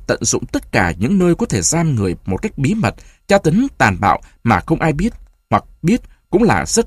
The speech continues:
hạn chế, để chúng dễ bề làm tiền và thủ tiêu tù nhân, như trại Lao Xá của Ty Công an Thừa Thiên,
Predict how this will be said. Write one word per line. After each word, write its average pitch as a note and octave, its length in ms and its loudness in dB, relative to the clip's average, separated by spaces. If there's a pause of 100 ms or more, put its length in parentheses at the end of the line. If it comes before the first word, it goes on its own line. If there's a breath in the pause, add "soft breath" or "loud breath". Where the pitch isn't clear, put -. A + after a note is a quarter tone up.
(100)
hạn - 220 2
chế, B2+ 300 -2 (300 loud breath)
để C3 100 4
chúng F#3+ 360 4
dễ G#3+ 260 4
bề G#2 200 0 (100)
làm A2+ 180 0
tiền G2 280 0 (300 soft breath)
và A#2+ 140 6
thủ A2 180 -2
tiêu F#3+ 160 -2
tù G2 260 -2
nhân, D3 200 0 (300)
như D3 120 2
trại - 320 -2
Lao C3+ 180 -2
Xá B2 400 -2
của G2+ 220 -2 (100)
Ty D3+ 80 0
Công - 160 -2
an C#3 220 -2
Thừa F#2+ 160 -4 (100)
Thiên, A#2+ 220 0